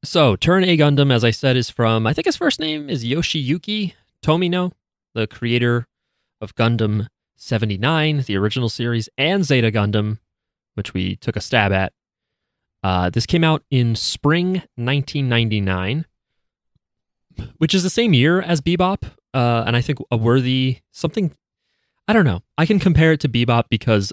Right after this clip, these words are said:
I think both were done by Sunrise, the same animation studio. Um, but its specific season, it came out the same time as Two Heart,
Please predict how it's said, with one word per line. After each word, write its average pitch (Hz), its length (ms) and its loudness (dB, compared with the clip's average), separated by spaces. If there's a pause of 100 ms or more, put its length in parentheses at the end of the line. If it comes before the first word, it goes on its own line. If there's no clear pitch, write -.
I 120 80 -4
think 131 220 0
both - 260 4
were 151 80 2
done 135 180 0
by 117 120 0
Sunrise, 104 680 -2 (200)
the 120 80 -4
same 120 200 0
animation 110 420 2
studio. 98 440 -6 (1120)
Um, 98 540 2 (160)
but 127 300 2 (840)
its 143 140 0
specific 175 420 0
season, 156 320 0
it 107 80 -2
came 131 220 0
out 113 220 0 (360)
the 117 80 0
same 107 260 0
time 110 280 0
as 95 260 -4
Two 196 280 0
Heart, 165 460 0